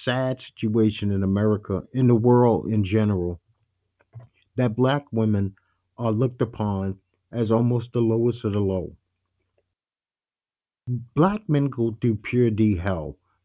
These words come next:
but less times at times too for black women. They go through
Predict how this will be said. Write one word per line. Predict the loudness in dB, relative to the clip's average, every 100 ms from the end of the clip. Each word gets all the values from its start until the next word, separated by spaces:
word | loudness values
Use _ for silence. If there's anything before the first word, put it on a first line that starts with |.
| -8
but | -4
less | -2 -2 -4 -4
times | 0 2 0
at | -2 -4
times | -2 0 0 -2 -6 -2
too | 0 0 -4 -4
for | -4
black | 0 2 0 -2
women. | 0 0 -2 -8 _ _ _ _
They | -2 2
go | 2 2 2
through | 0 0